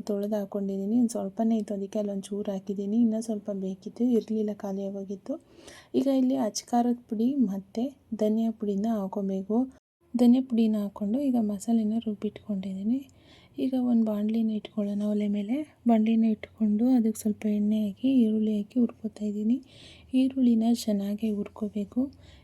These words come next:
ಈರುಳ್ಳಿ ಹುರಿದಾದ್ಮೇಲೆ ಈಗ ಅದಕ್ಕೆ ಹಲಸಿನಕಾಯಿ ಏನಿತ್ತು ಕಟ್ ಮಾಡಿದ್ದು, ಅದನ್ನು ಸ್ವಲ್ಪ ತೊಳೆದು ಹಾಕ್ಕೋತಾ ಇದ್ದೀನಿ.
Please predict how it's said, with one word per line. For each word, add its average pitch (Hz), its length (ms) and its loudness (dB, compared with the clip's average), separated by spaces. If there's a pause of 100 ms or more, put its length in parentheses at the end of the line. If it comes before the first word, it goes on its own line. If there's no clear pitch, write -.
ಈರುಳ್ಳಿ 262 320 4
ಹುರಿದಾದ್ಮೇಲೆ 208 680 -2
ಈಗ 233 180 2
ಅದಕ್ಕೆ 202 340 -8
ಹಲಸಿನಕಾಯಿ 208 640 -2
ಏನಿತ್ತು 202 340 -6
ಕಟ್ - 240 -10
ಮಾಡಿದ್ದು, 202 420 -6
ಅದನ್ನು 214 320 -2
ಸ್ವಲ್ಪ 214 240 -10 (100)
ತೊಳೆದು 202 420 -8
ಹಾಕ್ಕೋತಾ 208 460 -8
ಇದ್ದೀನಿ. 202 360 -4